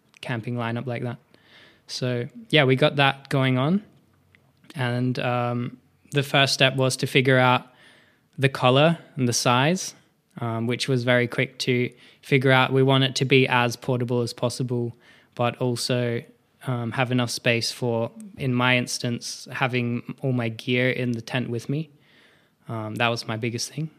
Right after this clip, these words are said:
I wanna just have a little bit more space to, to bring my cases in, in the night so I can be doing my downloads and stuff while I'm, you know, waiting for the next weather window. So, yeah, that's what we took into the design room in the beginning.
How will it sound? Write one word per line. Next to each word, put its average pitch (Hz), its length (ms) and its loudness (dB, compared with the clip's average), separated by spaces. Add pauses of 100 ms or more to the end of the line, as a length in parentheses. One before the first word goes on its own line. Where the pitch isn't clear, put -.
I 131 60 -6
wanna 113 220 -4
just 120 200 -4
have 117 160 -2
a 117 60 -2
little 117 220 -4
bit 123 120 0
more 120 200 -2
space 113 440 0
to, 117 300 -2 (180)
to 135 120 -2
bring 120 280 -2
my 117 180 -2
cases 113 520 -4
in, 117 400 -4
in 123 100 -4
the 117 80 -4
night 113 320 -2
so - 160 -6
I 113 100 -4
can 120 200 -6
be 113 320 -6 (340)
doing 120 240 0
my 113 140 -2
downloads 113 580 -2
and 113 140 -6
stuff - 360 -6
while 113 140 -2
I'm, 110 280 -6 (420)
you 123 80 -6
know, 113 120 -6
waiting 110 360 -4
for - 160 -14
the 113 80 -4
next 113 320 -4
weather 120 180 -4
window. 123 340 -2 (960)
So, 120 360 0 (340)
yeah, 117 200 2
that's - 440 0 (380)
what 135 200 4
we 135 120 4
took 131 240 2
into 127 300 2
the 120 440 0
design 120 400 0
room 120 220 0
in 117 80 -2
the 120 100 -2
beginning. 127 440 2